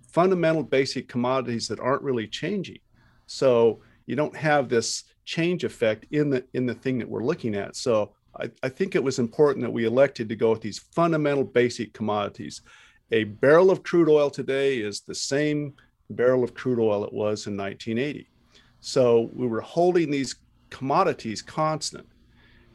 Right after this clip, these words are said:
And then, <clears throat> and then the, the idea is, look, if we're looking at the time price and the time price is decreasing, what that means is that abundance is increasing.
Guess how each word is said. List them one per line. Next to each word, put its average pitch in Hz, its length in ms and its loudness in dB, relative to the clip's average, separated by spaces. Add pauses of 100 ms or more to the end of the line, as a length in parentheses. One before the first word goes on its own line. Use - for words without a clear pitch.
And 143 120 0
then, 160 320 -2
<clears throat> - 80 -20 (580)
and 139 140 0
then 156 140 0
the, 120 260 0
the 127 180 -4
idea 170 420 2
is, 120 460 0 (380)
look, 190 300 0
if 127 160 -4
we're 127 140 2
looking 190 320 2
at 180 120 -2
the - 80 -14
time 196 280 0
price 110 420 -2
and 110 80 -4
the 101 60 -2
time 190 360 2
price 196 340 2
is 165 100 -2
decreasing, 143 760 -2 (680)
what 135 180 0
that 151 220 6
means 151 680 2
is 127 220 0
that 127 160 4
abundance 143 640 2
is 131 320 -4
increasing. 185 720 -2